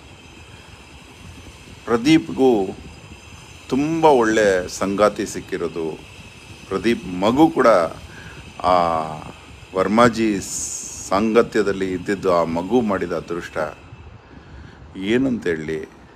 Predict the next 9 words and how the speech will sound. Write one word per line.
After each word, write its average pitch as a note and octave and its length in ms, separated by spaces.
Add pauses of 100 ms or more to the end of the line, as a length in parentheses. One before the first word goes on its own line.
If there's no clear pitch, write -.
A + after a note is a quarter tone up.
(440)
ಕಲಾ G2+ 240
ಸರಸ್ವತಿ G2+ 540
ಇವ್ರ F#2 200
ಮನೇಲಿ F2+ 340
ಬಂದು F#2 260
ನೆಲೆಸ್ಬಿಟ್ಟಿದ್ದಾರೆ. F#2 800 (1700)
ಎಷ್ಟು C3+ 500
ಹೇಳಿದ್ರೂ C3 640
ಸಾಲದು G#2 800